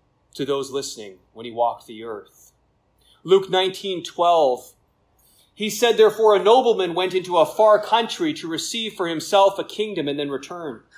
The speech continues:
Calling ten of his servants, he gave them ten minas and said to them, 'Engage in business until I come.' But his citizens hated him and sent a delegation after him, saying, 'We do not want this man to reign over us.'"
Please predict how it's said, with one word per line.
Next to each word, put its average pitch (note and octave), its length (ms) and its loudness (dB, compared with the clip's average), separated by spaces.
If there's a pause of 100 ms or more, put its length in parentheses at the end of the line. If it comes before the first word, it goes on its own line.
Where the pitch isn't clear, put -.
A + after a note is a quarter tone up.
(760)
Calling A3+ 320 4
ten A#3+ 180 0
of G#3+ 80 -2
his F#3 180 -2
servants, A3 420 0
he G#3 60 -10
gave G3+ 240 -2
them F#3 160 -2
ten G3+ 320 -6
minas F#3+ 440 0
and D#3 100 -10
said G3+ 220 -2
to F3 60 -6
them, C#3+ 280 -2 (320)
'Engage F#3+ 420 2
in F3+ 140 -2
business F#3+ 360 -4
until E3+ 240 -4
I D#3 100 4
come.' E3 480 -2 (420)
But A3 100 4
his G#3 160 0
citizens A3+ 420 -2
hated B3 360 0
him D#3 400 0 (680)
and G#3+ 140 -2
sent A#3 240 0
a A3 40 -4
delegation G#3+ 720 0 (140)
after A3 360 -4
him, F3 180 -6
saying, F3+ 580 -4 (140)
'We A#3+ 140 -2
do B3 120 -2
not A#3+ 320 4
want F#3+ 260 0
this G#3 220 -4
man D#3 300 -4
to D#3+ 100 -10
reign F#3 240 0
over G#3+ 320 2
us.'" - 640 -2